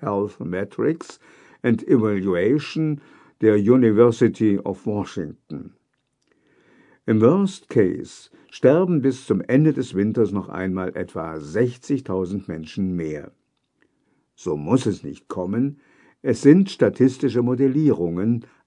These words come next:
Annahmen. Doch es sieht verdammt danach aus, als stehe das Schlimmste tatsächlich noch bevor. Booster.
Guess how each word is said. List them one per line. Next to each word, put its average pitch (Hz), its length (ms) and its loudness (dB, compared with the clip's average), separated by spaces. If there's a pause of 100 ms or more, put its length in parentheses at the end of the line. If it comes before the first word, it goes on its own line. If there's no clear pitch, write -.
(120)
Annahmen. 90 840 0 (880)
Doch 98 140 -4
es 101 120 -4
sieht 117 160 0
verdammt 120 440 -4
danach 160 360 -6
aus, 78 600 -8 (360)
als - 220 -12
stehe 143 300 6
das - 160 -4
Schlimmste 156 840 0
tatsächlich 117 580 -4
noch 85 240 -12
bevor. - 480 -8 (3000)
Booster. 123 580 0